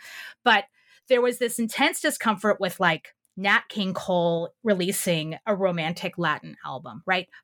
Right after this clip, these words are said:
Pop vocal jazz doing Latin in a way that wasn't polyrhythmic, that wasn't mambo. Because what they understood to be hot Latin jazz was just that. Up-tempo,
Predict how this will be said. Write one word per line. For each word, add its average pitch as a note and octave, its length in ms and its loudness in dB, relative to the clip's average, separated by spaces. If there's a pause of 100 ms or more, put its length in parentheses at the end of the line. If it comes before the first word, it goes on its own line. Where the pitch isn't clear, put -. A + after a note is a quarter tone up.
Pop B3+ 280 6
vocal A3 300 0
jazz E3 500 0
doing G3 380 2
Latin D#3 540 -2 (400)
in F#3 140 0
a E3+ 60 4
way D#3+ 600 2 (160)
that D#3+ 240 0
wasn't F#3 340 -2
polyrhythmic, D#3+ 800 -4
that E3 160 -2
wasn't F#3 340 0
mambo. D3 540 -6 (560)
Because G3 460 2
what G3+ 180 0
they C4 160 0
understood G#3+ 720 0
to G3 100 -4
be F3 540 2 (200)
hot F#3+ 440 0 (220)
Latin F3 420 2
jazz D#3+ 720 -2 (280)
was F3+ 280 2
just - 640 -2 (220)
that. - 400 -10 (840)
Up-tempo, F#3 720 0